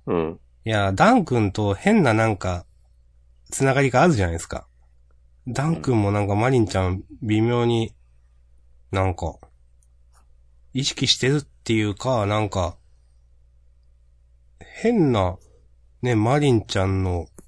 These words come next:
Speaker 2: あいつも頑張ってるみたいな、なんか、
Speaker 1: うん。
Speaker 2: こと言うたけど、そんなそこつながりなくない？みたいな。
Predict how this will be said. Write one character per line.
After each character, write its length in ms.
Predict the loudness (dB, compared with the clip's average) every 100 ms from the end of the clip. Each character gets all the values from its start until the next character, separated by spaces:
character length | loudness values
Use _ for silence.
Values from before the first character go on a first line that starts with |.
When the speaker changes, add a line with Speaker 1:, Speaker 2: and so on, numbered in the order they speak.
| _ -6
Speaker 2:
あ 120 | -2
い 60 | -2
つ 120 | 0
も 80 | 2
頑 200 | 4 4
張 80 | 2
っ 100 | 0
て 120 | -4
る 80 | -4
み 120 | -4
た 100 | -8
い 20 |
な、 80 | -8
な 80 | -8
ん 140 | -8
か、 260 | -8 -8 -12 -18 -18
Speaker 1:
う 80 | -14
ん。 80 | -14
Speaker 2:
こ 40 | -16 -20 _
と 60 | -2
言 140 | 0 0
う 20 |
た 80 | -2
け 80 | -2
ど、 60 |
そ 200 | 0 4
ん 100 | 6
な 120 | 4
そ 260 | 2 -2 0
こ 120 | 0
つ 160 | 2 4
な 120 | 6
が 100 | 6
り 100 | 6
な 120 | 4
く 100 | 2
な 120 | -2
い？ 60 | -2
み 120 | -6
た 120 | -6
い 40 |
な。 100 | -6